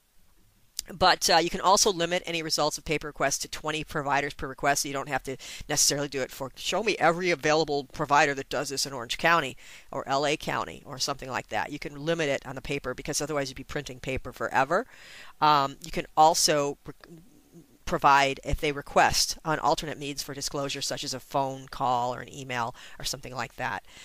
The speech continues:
as long as it meets the same time frame, uh, period. So it's very complicated. So let's talk about the, um, the, the difficulty for employers to meet the requirements, um, and, and using outside vendors. I wanted to bring Marilyn in, into this because she actually, uh, was good enough to,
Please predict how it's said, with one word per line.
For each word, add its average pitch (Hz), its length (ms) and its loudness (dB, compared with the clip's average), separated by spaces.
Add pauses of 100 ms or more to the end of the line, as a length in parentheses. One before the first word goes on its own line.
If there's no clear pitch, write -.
(160)
as 143 160 0
long 151 160 2
as 156 80 -4
it 151 80 -8
meets 143 140 -8
the 147 80 -4
same 135 200 -2
time 135 300 0
frame, - 380 -14 (120)
uh, - 300 -10
period. 123 340 -8
So 175 200 2
it's - 140 -2
very 233 280 6
complicated. 139 720 -4 (320)
So 302 160 2
let's 359 180 0
talk 381 220 4
about 226 380 6
the, 196 240 -4
um, 175 300 2 (120)
the, 175 200 2
the 180 120 0
difficulty - 560 2
for - 160 -2
employers 180 460 2
to 175 100 -2
meet 175 220 -2
the 175 80 -6
requirements, 143 800 2
um, 147 600 2 (100)
and, 165 240 4
and 165 180 0
using 196 340 -2
outside 156 360 4
vendors. 160 240 2
I 165 40 2
wanted 226 200 6
to 254 60 2
bring 190 180 0
Marilyn 175 320 6
in, 156 240 -2
into 165 240 -4
this 131 180 0
because 156 220 -4
she 190 160 4
actually, 180 400 4 (400)
uh, 139 360 4
was 139 140 -2
good 185 160 -2
enough 156 280 -2
to, 143 380 -6